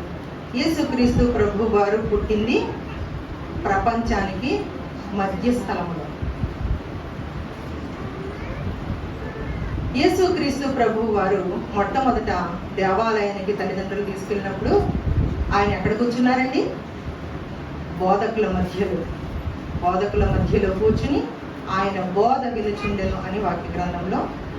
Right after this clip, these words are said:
మనం చూస్తాం. ఇంకోటి ఏంటంటే, యేసుక్రీస్తు ప్రభు వారు ఇద్దరి దొంగల మధ్యలో వేలాడిన వారై ఉన్నారు.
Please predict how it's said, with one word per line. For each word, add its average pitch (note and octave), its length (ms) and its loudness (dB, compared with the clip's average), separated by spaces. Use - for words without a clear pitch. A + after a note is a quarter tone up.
మనం F3 260 -2
చూస్తాం. F3 520 -2
ఇంకోటి D#4 400 6
ఏంటంటే, G#3+ 680 2
యేసుక్రీస్తు B3+ 680 2
ప్రభు G#3 360 2
వారు F3 560 2
ఇద్దరి G#3 360 4
దొంగల F#3 600 2
మధ్యలో G3 380 2
వేలాడిన F#3 580 2
వారై E3+ 280 0
ఉన్నారు. F3 500 0